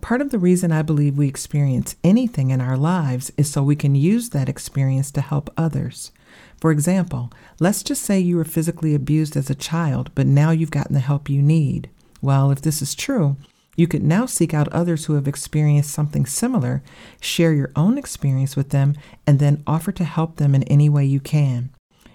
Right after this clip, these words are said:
You could help them find a therapist or a support group, and you could even attend that first support group meeting with them. Or if no support group exists for your particular kind of childhood trauma, you could start one yourself. Because please know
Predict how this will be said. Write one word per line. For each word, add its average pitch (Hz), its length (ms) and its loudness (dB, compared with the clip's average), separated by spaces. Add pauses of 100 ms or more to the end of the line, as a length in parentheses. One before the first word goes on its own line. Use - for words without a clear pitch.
You 156 100 4
could 151 140 0
help 196 240 -2
them 175 120 2
find 165 300 0
a - 20 0
therapist 170 680 -4
or 139 80 -2
a 143 60 0
support 190 480 -6
group, - 300 -6 (360)
and 151 180 6
you 151 60 4
could 156 140 0
even 175 240 2
attend 196 360 2
that 180 160 0
first 156 280 -4
support 156 400 -6
group 165 180 -2
meeting 160 320 2
with 220 200 -2
them. - 280 -8 (600)
Or 190 180 4
if 226 100 0
no 165 140 4
support 151 440 -2
group 143 200 0
exists 131 420 -2
for - 120 -2
your 147 180 2
particular 143 480 -4
kind 214 420 0
of 247 80 -8
childhood 131 560 -2
trauma, 135 520 -2 (320)
you 151 100 2
could 156 140 -2
start 180 360 -4
one 139 220 4
yourself. 147 760 -2 (300)
Because - 280 0
please 180 420 -2
know 151 380 -2